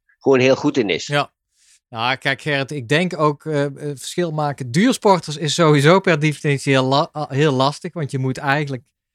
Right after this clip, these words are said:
Speaker 2: het, <laughs> de visualisatie net zo lang doen als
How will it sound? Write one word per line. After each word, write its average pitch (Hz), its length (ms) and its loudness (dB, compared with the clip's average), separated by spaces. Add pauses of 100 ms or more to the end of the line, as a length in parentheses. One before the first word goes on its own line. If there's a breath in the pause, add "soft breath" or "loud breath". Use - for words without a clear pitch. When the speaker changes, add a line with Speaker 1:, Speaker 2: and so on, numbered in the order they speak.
(160)
Speaker 2:
het, - 280 -12
<laughs> 160 160 0
de 131 120 -2
visualisatie 139 1040 0 (240)
net 170 240 -2
zo 170 120 2
lang 143 320 0
doen 139 340 -2
als - 160 0